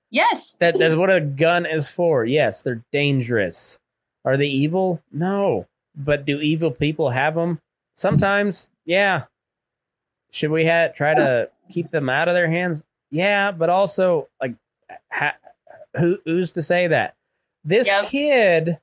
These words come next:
Speaker 2: all of a sudden on his eighteenth birthday, bought, like, ten grand worth of firearms and, and ammunition and stuff. I mean,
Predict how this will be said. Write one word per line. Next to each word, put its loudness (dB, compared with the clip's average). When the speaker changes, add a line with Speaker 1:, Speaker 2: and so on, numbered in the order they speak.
Speaker 2:
all 2
of -2
a 2
sudden 0
on 0
his 0
eighteenth 0
birthday, -2
bought, -2
like, -2
ten -4
grand 0
worth -4
of 0
firearms 0
and, -2
and -4
ammunition -4
and -4
stuff. -4
I 0
mean, 0